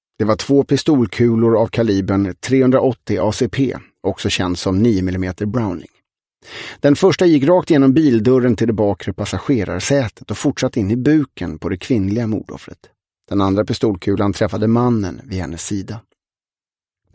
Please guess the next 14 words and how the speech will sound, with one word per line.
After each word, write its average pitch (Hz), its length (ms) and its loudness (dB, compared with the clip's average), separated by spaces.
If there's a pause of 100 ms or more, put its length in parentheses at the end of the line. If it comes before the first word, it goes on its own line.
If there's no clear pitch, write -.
(480)
Projektilen 180 680 2
borrade 151 340 4
sig 147 200 0
in 131 280 4
genom 117 280 2
den 113 200 2
guldbroderade 107 880 0
uniformskrage 110 1000 -4
som - 140 -6
prydde 98 340 -2
mannens 87 520 -4
himmelsblå 104 840 0
eleganta 101 640 -4
militäruniform 92 1040 -8